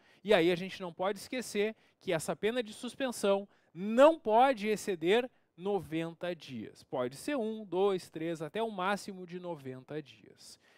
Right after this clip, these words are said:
E essa pena de suspensão é aplicada em casos de falta grave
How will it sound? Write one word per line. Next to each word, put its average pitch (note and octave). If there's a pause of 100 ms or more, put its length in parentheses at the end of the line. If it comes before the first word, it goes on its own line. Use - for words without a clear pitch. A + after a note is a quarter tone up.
(240)
E A#3
essa D#4+
pena A3+
de E3+
suspensão A3+ (300)
é G3+
aplicada G3
em E3
casos D#3
de D3+
falta A3+
grave F3+